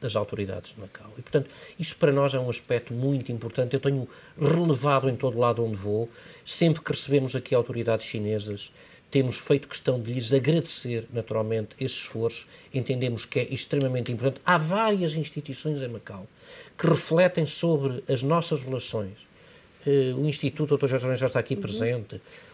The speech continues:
Speaker 1: o, o, a própria Assembleia, o doutor Pereira Coutinho é um
Speaker 2: Uhum.
Speaker 1: exemplo disso.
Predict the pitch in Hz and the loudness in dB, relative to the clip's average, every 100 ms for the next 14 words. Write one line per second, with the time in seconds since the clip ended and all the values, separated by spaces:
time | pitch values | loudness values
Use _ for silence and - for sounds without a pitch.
0 | - 160 156 151 147 143 139 139 131 127 | -6 2 4 4 6 4 4 2 0 -6
1 | 120 127 123 139 147 - 143 185 180 160 | -8 -10 -12 -6 -2 0 2 4 6 4
2 | 175 147 120 135 143 120 107 107 107 107 | 4 4 6 6 6 4 0 -2 -6 -10
3 | 107 110 - 131 127 - 113 135 131 123 | -10 -6 -2 0 0 0 -4 -4 -2 -2
4 | 104 104 123 117 110 107 - - | -2 -2 -4 -6 -6 -4 -6 -10